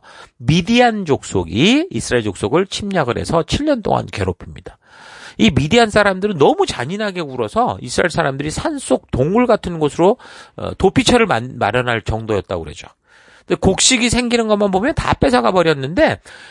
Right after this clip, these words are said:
어, 육 장 오 절을 보면 뭐라고 그랬냐면 마치 메뚜기 떼처럼 몰려와서 땅을 폐허가 될 정도로 다 그냥 괴롭혔다. 이렇게 얘기를 합니다. 자, 이런 사실을 볼 때 지금 어떤 상황? 이스라엘 족속도 자꾸 지금 이런 그 비슷한 패턴이 반복되면서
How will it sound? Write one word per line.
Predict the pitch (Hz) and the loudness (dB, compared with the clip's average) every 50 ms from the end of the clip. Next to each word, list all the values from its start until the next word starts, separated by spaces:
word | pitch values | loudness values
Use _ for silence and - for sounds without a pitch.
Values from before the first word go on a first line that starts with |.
| - - - | -20 -14 -12
어, | - - | -8 -4
육 | 156 190 190 - | -2 -2 0 2
장 | 294 269 240 | 2 2 2
오 | 190 | 2
절을 | 165 190 185 180 | 2 4 2 2
보면 | 190 208 165 | 2 0 2
뭐라고 | 123 131 147 160 151 | 4 4 4 4 2
그랬냐면 | 143 135 123 113 104 101 123 160 185 202 170 120 95 82 76 - _ _ - - - - | 0 -4 -4 -4 -6 -4 -2 -2 -2 0 -2 -2 -4 -8 -12 -16 _ _ -20 -20 -14 -6
마치 | - 117 143 - - - | -4 -4 -4 -2 -4 -2
메뚜기 | 160 120 98 101 _ - 226 226 220 240 214 - - | 0 0 0 0 _ -8 -10 -8 -6 -6 -6 -6 -2
떼처럼 | - 214 - - - 190 180 170 156 | -2 -2 -2 0 -2 0 0 0 2
몰려와서 | 143 139 139 131 123 113 110 - - 190 | 2 2 2 4 2 2 2 0 -2 -4
땅을 | _ - - 226 233 254 - - | _ -2 -2 0 0 -2 -2 -2
폐허가 | - - - 339 349 370 349 | -2 -2 0 0 0 0 0
될 | 339 285 | 0 -2
정도로 | - - 202 - 151 147 139 113 - | -2 -2 -4 -2 0 0 0 -2 -2
다 | - - 120 117 110 | -4 -2 -2 -2 -2
그냥 | 110 104 104 95 90 | -2 -4 -6 -6 -8
괴롭혔다. | - - 110 107 - - 92 - - - | -6 -4 -4 -4 -4 -6 -12 -12 -10 -10
이렇게 | 160 185 202 - - 151 | -6 -6 -6 -4 -4 -4
얘기를 | 113 92 92 95 | -4 -4 -4 -8
합니다. | 107 101 87 76 71 - - - _ _ _ _ _ _ _ _ _ _ _ _ _ _ _ _ _ _ _ - | -8 -8 -10 -12 -16 -18 -20 -20 _ _ _ _ _ _ _ _ _ _ _ _ _ _ _ _ _ _ _ -4
자, | - - | 0 2
이런 | 180 190 214 330 359 320 | 2 4 4 4 2 2
사실을 | 294 330 - - 262 285 | 0 0 0 0 0 0
볼 | 226 214 190 151 | 0 0 0 0
때 | - 190 | 0 -4
지금 | 165 - 190 165 | -2 -2 -4 -4
어떤 | 120 107 - 139 127 | -4 -4 -6 -8 -8
상황? | 117 101 - | -6 -8 -6
이스라엘 | 156 165 - - 254 233 | -6 -6 -2 -2 -2 -2
족속도 | 196 185 - - 175 151 - - 190 214 254 294 - - _ _ _ _ _ _ - | -2 -6 -4 -4 -6 -6 -4 -4 -2 0 0 0 -2 -4 _ _ _ _ _ _ -6
자꾸 | - 208 - - 269 | -4 -4 -2 -2 -2
지금 | 226 262 254 262 254 | -2 0 0 0 0
이런 | 233 190 180 208 220 220 214 208 196 180 - | 0 0 2 2 2 0 0 -4 -6 -8 -10
그 | - - 190 | -8 -8 -6
비슷한 | - - 190 202 - - 240 214 | -4 -4 -6 -6 -6 -6 -6 -4
패턴이 | - 277 - - 240 240 240 | -4 -6 -6 -4 -6 -6 -6
반복되면서 | 180 - 131 139 151 160 175 165 - 180 170 151 147 135 131 127 - 180 208 262 302 302 | -4 -4 -4 -2 -2 -2 -4 -4 -4 -8 -6 -4 -4 -6 -6 -2 -2 0 0 0 -2 -4